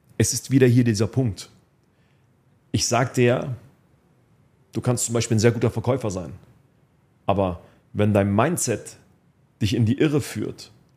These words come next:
und du wirst den nächsten Tag nicht aufstehen, nicht zu deinem Job gehen, nicht verkaufen gehen, dann bringt dir dein Skill auch nichts,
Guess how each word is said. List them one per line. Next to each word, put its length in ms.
und 200
du 120
wirst 200
den 100
nächsten 320
Tag 220
nicht 280
aufstehen, 680
nicht 240
zu 80
deinem 360
Job 300
gehen, 340
nicht 240
verkaufen 680
gehen, 360
dann 160
bringt 220
dir 80
dein 180
Skill 320
auch 160
nichts, 360